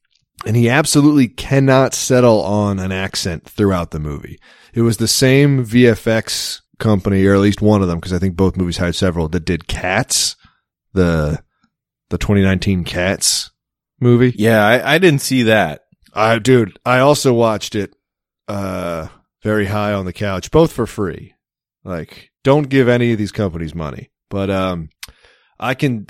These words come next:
Speaker 1: I can safely say that Cats is not even fun bad. It's so bad. Part of it's that I fucking hate musicals. And the only reason I hate music, before you write in and try and defend musicals,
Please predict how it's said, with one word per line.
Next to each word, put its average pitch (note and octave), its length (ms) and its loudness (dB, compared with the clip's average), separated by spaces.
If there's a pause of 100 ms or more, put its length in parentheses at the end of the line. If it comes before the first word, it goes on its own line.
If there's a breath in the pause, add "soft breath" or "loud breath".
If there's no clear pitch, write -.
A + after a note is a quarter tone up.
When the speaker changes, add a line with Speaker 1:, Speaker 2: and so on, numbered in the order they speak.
Speaker 1:
I C3 80 2
can B2 160 -2
safely D3 440 2
say C3+ 360 2
that G#2+ 240 2 (380)
Cats C3 600 -2
is A2 280 -2
not G#2+ 280 0
even A2 340 0
fun C3 880 -2
bad. F3 540 0 (640)
It's A2+ 260 0
so C3 680 4
bad. G#2+ 760 -2 (600)
Part G#3 220 4
of G3 60 0
it's E3 100 -4
that C#3 120 0
I B2 60 0
fucking A2+ 300 -4
hate G#2+ 160 -6
musicals. - 600 -14 (480 soft breath)
And C3 240 -4
the C3 160 2
only B3+ 240 4
reason G#3+ 360 0
I F#3 140 2
hate D3+ 240 0
music, G2+ 340 -4
before A2 380 -2
you E3 180 -2
write D#3 320 2
in F2+ 300 -6
and F2 220 -8
try F#2+ 220 -6
and B2 80 -4
defend C3+ 280 0
musicals, D#2+ 480 -8